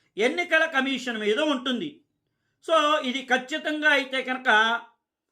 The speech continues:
అభ్యర్థులకు ఒక అద్భుతమైనటువంటి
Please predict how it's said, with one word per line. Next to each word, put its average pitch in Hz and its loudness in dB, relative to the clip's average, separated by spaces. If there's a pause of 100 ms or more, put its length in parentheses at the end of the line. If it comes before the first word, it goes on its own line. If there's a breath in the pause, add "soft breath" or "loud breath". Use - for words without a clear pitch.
(440)
అభ్యర్థులకు 285 0 (240)
ఒక 247 2 (240)
అద్భుతమైనటువంటి 262 0